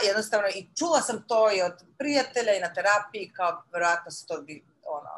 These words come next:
nis-, nisi ni prva, možda na, na, na nesreću nisi ni poslednja.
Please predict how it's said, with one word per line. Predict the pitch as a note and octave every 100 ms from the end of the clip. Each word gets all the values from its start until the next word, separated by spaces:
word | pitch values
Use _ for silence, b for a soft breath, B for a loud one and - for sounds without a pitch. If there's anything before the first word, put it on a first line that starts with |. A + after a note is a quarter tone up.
| - _ E3
nis-, | D#3 -
nisi | D#3+ -
ni | C#3+ E3
prva, | D#3 C#3+ C#3 - _ -
možda | D3 - D3
na, | D3
na, | C#3 C3 -
na | D3 C#3
nesreću | C#3 C3+ D3 D3 C#3+
nisi | C#3 C#3
ni | -
poslednja. | C#3 C#3+ G#3 G#3+